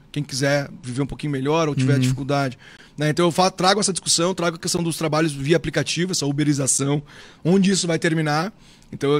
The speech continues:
Speaker 1: aí tra-, e aí, aí isso sinta a criação dos fazedores no livro, que é uma, uma categoria de trabalhadores que trabalha por aplicativo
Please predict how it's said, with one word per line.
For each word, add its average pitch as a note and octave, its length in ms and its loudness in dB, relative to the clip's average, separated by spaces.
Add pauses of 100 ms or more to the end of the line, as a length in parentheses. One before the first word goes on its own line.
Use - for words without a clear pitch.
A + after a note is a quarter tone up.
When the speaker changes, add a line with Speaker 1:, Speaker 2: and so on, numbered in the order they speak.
Speaker 1:
aí C3 300 -2
tra-, - 180 -2
e B2+ 80 -2
aí, C#3 140 0 (100)
aí C3+ 140 0
isso D3 160 -2
sinta D3+ 400 0
a D3 60 -2
criação C#3 440 -2
dos C#3 160 -4
fazedores D3 640 0
no C#3+ 120 -2
livro, D3+ 320 2 (400)
que - 100 -4
é C#3 80 2
uma, D3 300 0
uma C3+ 160 -8
categoria D3+ 360 -4
de D3+ 60 -4
trabalhadores D3+ 580 -4
que - 60 -16
trabalha D3 320 -6
por D3 140 -8
aplicativo D3+ 680 -6